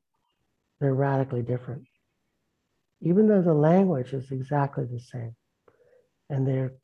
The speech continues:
they can completely understand each other. But, but the Southern Dene absorbed the stories of their neighbors I mean, transforming them a bit.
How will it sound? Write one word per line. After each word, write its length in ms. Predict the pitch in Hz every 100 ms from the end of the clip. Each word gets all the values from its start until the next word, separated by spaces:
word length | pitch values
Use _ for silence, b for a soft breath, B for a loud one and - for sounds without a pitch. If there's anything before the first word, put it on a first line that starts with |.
| _
they 100 | 143
can 180 | 120 139
completely 540 | 135 139 175 220 180 143
understand 640 | 135 131 - 135 135 135
each 220 | 120 -
other. 300 | 117 117 127 _ _ _ _ _ _ _ _ _ _ _ _ _ _ _ 156
But, 320 | 143 143 - _ -
but 400 | 143 139 139 - _ _ 247
the 360 | 147 139 135 - - -
Southern 440 | 175 190 202 139
Dene 420 | 135 131 131 127 - _ _ _ _ _ _ -
absorbed 680 | 139 131 147 147 147 147 - _ _ _ -
the 200 | 131 131
stories 680 | - 156 147 139 135 135 - _
of 220 | 143 131 135
their 180 | 131
neighbors 480 | 127 139 135 120 123 _ _ _ _ _ _ _ _ _ _ _ _ _ _ _ -
I 20 |
mean, 160 | 147 -
transforming 840 | 170 165 151 - 170 156 151 143
them 240 | 131 123
a 80 | 127
bit. 260 | 127 127